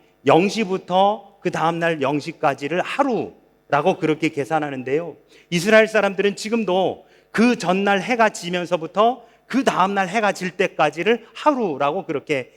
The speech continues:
계산을 하지요. 그러니 하루가 시작될 때, 그 대속죄일이 시작될 때 대제사장이 제사를 드리고 죄사함을 받고 지성소 안으로 들어간 뒤에 해가 지기 전까지 대제사장이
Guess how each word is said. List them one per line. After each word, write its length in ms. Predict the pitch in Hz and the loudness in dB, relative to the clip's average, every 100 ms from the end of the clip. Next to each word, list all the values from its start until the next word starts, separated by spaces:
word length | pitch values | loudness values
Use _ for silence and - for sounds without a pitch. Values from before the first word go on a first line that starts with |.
| _ | _
계산을 440 | - 135 151 151 147 | -4 -2 -2 -2 -4
하지요. 440 | 170 147 139 175 - _ _ _ _ _ - | -6 -6 -6 -6 -10 _ _ _ _ _ 6
그러니 580 | 185 185 220 147 - - - - | 8 8 6 2 -4 -20 -20 -6
하루가 380 | - 269 240 | 0 2 2
시작될 640 | 233 - 247 233 208 170 - | 2 2 0 2 2 0 0
때, 220 | 135 110 | -4 0
그 120 | 196 | -2
대속죄일이 760 | - 175 175 208 - 190 190 185 | 2 0 0 -4 0 0 0 -8
시작될 560 | - 196 - 180 160 | -8 -8 -4 -4 -2
때 280 | 202 208 208 - _ | 0 0 -2 -10 _
대제사장이 840 | - 175 185 170 160 175 160 165 180 | 4 4 4 -2 -4 -4 -2 -2 -4
제사를 480 | 160 147 170 170 160 | -2 -2 -2 -4 -2
드리고 500 | 156 151 160 202 196 _ - | -4 -2 -2 -4 -6 _ -8
죄사함을 560 | 151 147 170 165 165 | -6 -4 -4 -4 -4
받고 560 | 147 143 - 185 202 196 _ | -4 -4 -6 -6 -6 -8 _
지성소 500 | - 165 190 180 175 | -10 -4 -2 -2 -4
안으로 380 | 143 143 147 156 | -4 -2 -2 -2
들어간 580 | 151 143 123 123 123 - | -2 -4 -2 -6 -8 -12
뒤에 680 | - 190 135 123 127 85 - _ _ _ _ _ _ _ - | -6 -2 0 0 -2 -6 -16 _ _ _ _ _ _ _ -4
해가 260 | 202 196 190 | 0 0 0
지기 260 | - 170 | -4 -4
전까지 840 | 160 165 165 - 151 147 196 226 - _ _ | -2 -2 -2 2 2 2 -4 -4 -8 _ _
대제사장이 960 | - 156 147 151 151 131 127 135 190 196 | 0 2 4 2 -2 -6 -6 -4 -8 -8